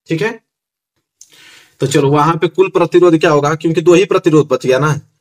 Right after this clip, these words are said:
तो कुल प्रतिरोध, कुल प्रतिरोध बराबर total प्रतिरोध क्या होगा? R dash plus आर डैश डैश, क्योंकि समांतर क्रम, अरे, श्रे-, अ, श्रेणी क्रम में यही तो सीरीज चलता है, आर dash plus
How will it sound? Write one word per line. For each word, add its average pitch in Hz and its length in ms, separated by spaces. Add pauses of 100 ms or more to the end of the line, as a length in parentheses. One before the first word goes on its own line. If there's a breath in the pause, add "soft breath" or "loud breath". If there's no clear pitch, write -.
(340)
तो 131 60
कुल 180 500
प्रतिरोध, 147 680 (3750)
कुल 143 300
प्रतिरोध 117 580
बराबर 101 480 (840)
total 151 220
प्रतिरोध 180 460
क्या 190 140
होगा? 110 340 (840)
R 160 340
dash 175 340 (120)
plus 131 340 (100)
आर 120 300
डैश 110 240
डैश, - 300 (540)
क्योंकि 147 160
समांतर 151 380
क्रम, 165 300
अरे, 151 260
श्रे-, - 240
अ, 139 240
श्रेणी 151 300
क्रम 160 200
में 160 100
यही 147 220
तो 156 180
सीरीज 135 260
चलता 123 320
है, 127 160
आर 143 280
dash 165 220
plus 139 240